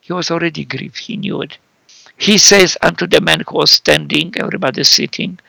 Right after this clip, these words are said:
"Stretch forth thy hand." The words of Jesus had power, instantly goes into the heart of the person, and they believe. And he, with the withered hand, stretched it out,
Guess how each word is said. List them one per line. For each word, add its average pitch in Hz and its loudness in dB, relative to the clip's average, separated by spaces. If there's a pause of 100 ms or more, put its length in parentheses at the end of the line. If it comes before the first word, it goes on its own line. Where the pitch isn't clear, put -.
(280)
"Stretch - 4
forth 185 -2
thy 160 0
hand." - -10
The - -10
words 165 -8
of - -12
Jesus - -12
had - -14
power, 82 2
instantly - -4 (380)
goes 175 6
into 165 -6
the 165 4
heart 160 2
of 156 -6
the 160 0
person, - 2
and 143 -8
they 233 -6
believe. 226 -2 (220)
And 165 4
he, 285 4
with 147 -10
the 170 4
withered 190 -2
hand, 220 2 (180)
stretched 269 2
it 269 4 (120)
out, 247 2